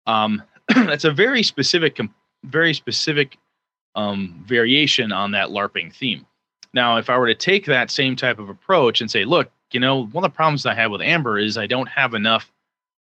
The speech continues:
mechanics, right? I really don't have something people can chew in to force people to talk and make things happen." You know what? This Houses of the Blooded thing where people have a pool of points that they can divvy out and spend back and forth.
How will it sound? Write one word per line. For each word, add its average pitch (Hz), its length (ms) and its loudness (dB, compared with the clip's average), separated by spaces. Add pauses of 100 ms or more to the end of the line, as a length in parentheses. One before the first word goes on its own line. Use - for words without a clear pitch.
(140)
mechanics, - 800 -2
right? 104 240 0
I 101 40 0
really 143 220 4
don't 127 140 0
have 120 220 -2
something 139 340 -2
people 117 240 -8
can 101 160 -18
chew 151 300 0
in 117 160 -4
to 101 240 -10
force 151 360 2
people 123 280 -4
to 107 120 -2
talk 117 360 2
and 98 160 -2
make 135 180 0
things 110 220 -4
happen." 117 420 0 (380)
You 131 80 -6
know 143 100 0
what? 143 240 2 (240)
This 135 120 -2
Houses 147 340 0
of 113 140 2
the 104 60 -4
Blooded 113 460 2
thing 110 320 0
where 101 160 -2
people 139 260 -8
have 98 100 -4
a - 100 -20
pool 147 180 0
of 107 180 -2
points 120 260 -2
that - 100 2
they 104 80 -2
can 101 160 -12
divvy 113 340 0
out 104 220 2
and 87 120 -12
spend 113 280 -2
back 101 200 0
and 95 120 -10
forth. 110 320 -4